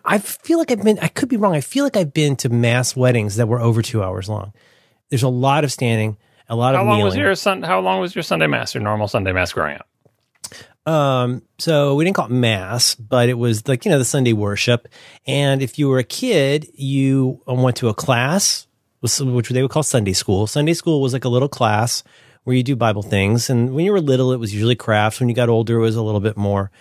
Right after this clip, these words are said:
Speaker 1: um, I don't know, you'd really hit the books, memorize some Bible verses, and then you'd go to what was called junior church, which was in the junior chapel. Like, there was a kid's little mini chapel. Um, and at no particular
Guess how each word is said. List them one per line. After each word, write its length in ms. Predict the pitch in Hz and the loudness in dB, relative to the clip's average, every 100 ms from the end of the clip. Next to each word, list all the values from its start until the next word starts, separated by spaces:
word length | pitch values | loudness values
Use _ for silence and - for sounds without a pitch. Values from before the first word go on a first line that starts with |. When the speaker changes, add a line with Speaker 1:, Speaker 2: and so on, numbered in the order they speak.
| _ _ _ _ - | _ _ _ _ -6
Speaker 1:
um, 500 | 104 98 92 90 101 - | -2 0 0 -2 -8 -4
I 100 | 104 | -2
don't 100 | 98 | 0
know, 120 | 92 | 0
you'd 160 | 104 98 | 0 0
really 160 | 104 | 0
hit 140 | 107 104 | 0 -4
the 80 | |
books, 400 | - 101 - - - _ | -2 -4 -2 -6 -8 _
memorize 340 | 98 98 101 98 | -2 2 2 0
some 120 | 101 | 0
Bible 260 | 120 139 | 0 0
verses, 560 | 123 127 120 135 127 - _ - _ | -2 -2 0 0 -2 -4 _ -20 _
and 160 | 135 143 | -4 0
then 200 | 165 165 | 2 2
you'd 180 | 156 123 | 0 0
go 240 | 143 131 | 0 2
to 460 | 131 - 131 120 113 | 0 -2 0 2 2
what 160 | 113 | 0
was 320 | 117 107 - - | -2 -2 -4 -4
called 320 | - 104 92 | 0 0 0
junior 340 | 110 226 147 | -2 0 0
church, 480 | 90 101 90 - - _ _ _ _ | -2 -6 -6 -8 -10 _ _ _ _
which 320 | 117 131 - | 2 2 0
was 580 | 123 110 101 123 175 - _ - | 0 2 2 0 -2 -6 _ -4
in 240 | 139 131 | 0 2
the 100 | 139 | 0
junior 260 | 120 135 147 | 2 0 2
chapel. 360 | 226 240 - | -2 -4 -4
Like, 120 | 101 101 | -2 2
there 80 | |
was 80 | 113 | 2
a 60 | 110 | 0
kid's 520 | - 123 117 104 - | 0 0 0 -2 -6
little 240 | 120 120 | -2 0
mini 280 | 117 117 117 | 2 2 0
chapel. 520 | - 127 135 - 104 _ _ _ _ _ - | 0 -2 -2 -6 -12 _ _ _ _ _ -6
Um, 460 | 127 120 110 107 - _ | 0 2 0 -2 -6 _
and 220 | 208 254 | -4 -2
at 100 | 254 | -2
no 220 | 247 311 | 0 0
particular 1080 | 339 277 - - 247 - 233 220 202 190 175 | 0 -2 -4 -2 -4 0 0 2 2 0 -2